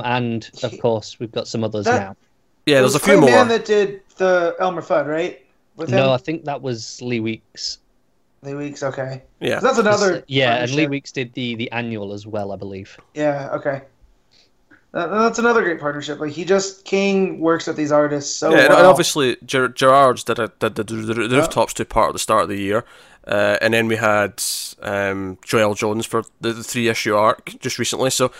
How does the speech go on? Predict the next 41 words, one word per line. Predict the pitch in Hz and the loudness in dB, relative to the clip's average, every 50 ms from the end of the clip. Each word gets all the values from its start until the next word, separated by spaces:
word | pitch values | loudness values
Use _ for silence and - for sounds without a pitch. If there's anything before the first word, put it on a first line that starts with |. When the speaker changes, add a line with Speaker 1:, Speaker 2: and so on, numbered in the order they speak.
| - - - - - - - | -20 -20 -20 -20 -20 -16 -14
Speaker 1:
Yeah. | 127 131 - _ _ _ _ - | -14 -14 -14 _ _ _ _ -2
Speaker 3:
it's | - - - | 0 0 2
been | - 151 143 | 2 4 4
cycling | - 190 208 226 233 202 | 6 6 6 6 4 2
through | - - 185 165 151 - | 2 4 2 2 2 2
a | - 123 | -2 -4
fair | - - 143 | 0 2 2
amount | 131 123 110 | 4 4 4
of | 110 127 | 4 6
artists, | 139 135 127 - | 6 4 4 2
but | 139 131 | -2 -4
they've | 127 135 | 2 4
always | 143 151 151 - | 4 4 4 2
been | 151 131 | -2 -2
complete | - 127 117 - - 117 - | -2 -4 -8 -6 -6 -4 -4
stories | - - 127 120 113 113 104 | -2 0 0 0 0 0 -2
with | 101 - | -6 -8
each, | 113 - _ - | -8 -8 _ -10
each | 107 107 - 113 | -10 -8 -2 0
artist. | 110 104 78 78 90 - - - - - - - _ - - - - | 2 2 2 0 -2 -4 -6 -8 -10 -20 -20 -20 _ -20 -20 -18 -6
Uh, | - 107 107 107 104 - - - | -2 0 0 0 0 -4 -6 -2
which | 151 147 | 4 6
again, | 180 180 147 127 | 8 8 8 8
we're, | 135 156 156 | 6 4 2
we're | 170 156 | 2 4
kind | - 190 139 | 4 4 4
of | 117 107 - - - | 4 0 -2 -10 -4
we're, | 123 120 117 | -4 -2 -2
we're | 120 | -2
praising | 120 - 147 131 123 | -2 -2 -2 0 0
him | 120 107 | 0 -2
for | - | -2
his | 98 95 101 | -6 -4 0
writing | 123 131 117 95 | 0 0 0 0
here, | 110 107 | -4 -6
so | - 113 | -6 -6
it's | 104 - | -4 0
not | 123 120 90 | 0 2 4
as | 104 117 117 110 | 4 2 2 2
relevant. | 113 120 120 117 110 101 98 - _ - | 0 0 0 0 0 -4 -8 -10 _ -2
But, | 117 107 107 | 2 2 2